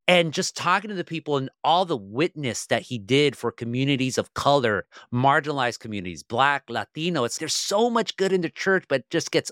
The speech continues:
undercut by it. So all I could do is just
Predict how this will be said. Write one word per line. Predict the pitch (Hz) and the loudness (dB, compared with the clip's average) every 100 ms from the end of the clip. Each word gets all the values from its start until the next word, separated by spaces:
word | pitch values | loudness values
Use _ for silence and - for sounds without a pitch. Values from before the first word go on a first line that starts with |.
| - | -2
undercut | 151 160 143 - 165 | 0 2 0 2 2
by | 135 117 | 4 2
it. | 117 110 _ _ _ | 2 -4 _ _ _
So | 160 - | 0 2
all | 160 190 | 2 2
I | 208 | 0
could | 151 | -4
do | 120 185 | -2 0
is | 185 117 | -2 -4
just | 143 | -10